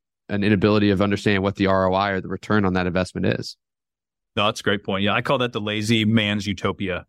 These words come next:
Speaker 2: uh, or the cu-, or the curse of comfort. It's, our business is do the average thing hard enough and long enough, and eventually you'll, you'll be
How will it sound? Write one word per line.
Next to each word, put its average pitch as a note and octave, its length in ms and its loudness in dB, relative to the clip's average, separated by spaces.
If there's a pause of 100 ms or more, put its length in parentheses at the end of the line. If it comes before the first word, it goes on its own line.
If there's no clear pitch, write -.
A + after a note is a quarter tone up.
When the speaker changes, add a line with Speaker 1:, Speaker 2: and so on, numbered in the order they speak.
(220)
Speaker 2:
uh, G2 240 -6
or G#2+ 140 0
the G2+ 80 -2
cu-, C3+ 280 -4
or A#2 100 2
the G#2 100 -2
curse C3+ 300 -2
of A2+ 100 -2
comfort. A#2 480 -2
It's, A#2 220 -8
our B2+ 180 2
business B2+ 440 0
is A2 280 0 (680)
do B2+ 180 2
the C3 160 2
average B2+ 380 0
thing C3 280 0
hard A#2 260 0
enough A#2+ 220 -2
and A2+ 100 -2
long G#2+ 200 0
enough, C3 320 -4
and A2 100 -6
eventually A2+ 420 -2
you'll, G#2+ 260 -6 (120)
you'll G#2+ 180 0
be G#2 140 2